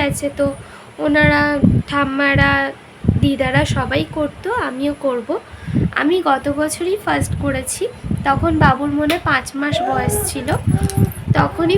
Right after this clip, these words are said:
ফার্স্ট করেছিলাম। দেখেছো লাইটটা জ্বালিয়ে দিল। বাবা, পড়ে যাবি তুমি, এসো, এসো, এদিকে এসো। ছেলে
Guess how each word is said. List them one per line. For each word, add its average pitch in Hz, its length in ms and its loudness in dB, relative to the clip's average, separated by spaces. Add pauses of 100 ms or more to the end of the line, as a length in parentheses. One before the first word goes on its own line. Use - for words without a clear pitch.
ফার্স্ট 302 260 2 (100)
করেছিলাম। 269 580 4 (420)
দেখেছো 539 340 6 (120)
লাইটটা 311 360 6 (100)
জ্বালিয়ে 311 400 6
দিল। 254 140 0 (600)
বাবা, 466 300 10 (600)
পড়ে 427 260 10 (100)
যাবি 640 240 12 (100)
তুমি, 320 200 4 (140)
এসো, 262 240 2
এসো, - 160 -4 (260)
এদিকে 320 340 -2
এসো। - 160 -2 (2250)
ছেলে 359 300 8